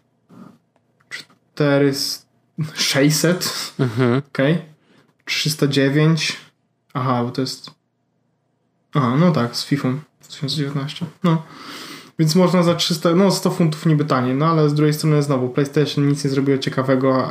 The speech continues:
Speaker 1: i cały czas to samo sprzedają, a można sobie takie na Xboxa ładnego pada zrobić i tak dalej, no i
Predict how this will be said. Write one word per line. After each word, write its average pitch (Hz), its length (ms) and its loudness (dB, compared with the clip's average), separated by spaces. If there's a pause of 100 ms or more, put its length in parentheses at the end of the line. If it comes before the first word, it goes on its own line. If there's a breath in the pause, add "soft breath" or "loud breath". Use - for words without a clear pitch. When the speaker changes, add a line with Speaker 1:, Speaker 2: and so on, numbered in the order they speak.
Speaker 1:
i 135 500 2
cały 139 220 0
czas 135 200 -2
to - 100 -8
samo 135 300 0
sprzedają, 139 480 0
a 139 180 -2 (680 loud breath)
można 135 240 0
sobie 139 220 0
takie 135 360 0
na 131 100 2
Xboxa 135 460 -2
ładnego 131 380 2
pada 127 320 0
zrobić 131 440 -2
i 156 40 -8
tak 139 140 -4
dalej, 135 340 -2
no 135 60 -6 (160)
i 143 200 -10